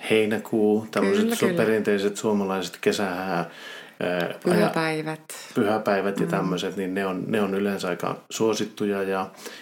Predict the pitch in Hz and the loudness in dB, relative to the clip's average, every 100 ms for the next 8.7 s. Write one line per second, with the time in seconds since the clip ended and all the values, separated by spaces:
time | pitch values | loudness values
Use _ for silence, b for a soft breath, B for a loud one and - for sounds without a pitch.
0 | B - 101 - - 110 - 107 110 - | B -2 -2 0 0 0 0 0 0 -6
1 | _ 113 110 113 107 107 107 110 - 117 | _ 0 2 2 2 2 2 0 -4 -2
2 | 104 107 101 107 - 120 104 101 104 104 | 2 2 2 -2 0 0 0 2 0 0
3 | 107 101 - 104 104 104 104 95 90 - | 0 -2 -4 -2 0 2 2 0 -4 0
4 | 104 107 B B B B B - 98 92 | 0 -2 B B B B B -4 -2 0
5 | 92 - 113 113 127 - 202 - - 104 | -2 0 0 2 2 2 0 0 -2 -2
6 | 110 104 98 104 104 107 117 98 104 95 | 0 0 2 2 0 0 0 0 0 -2
7 | 101 101 - - 120 113 110 98 - 101 | 0 -2 -4 -4 0 0 0 -2 -2 -4
8 | 104 95 90 - 190 90 | 0 0 -2 -4 -2 -2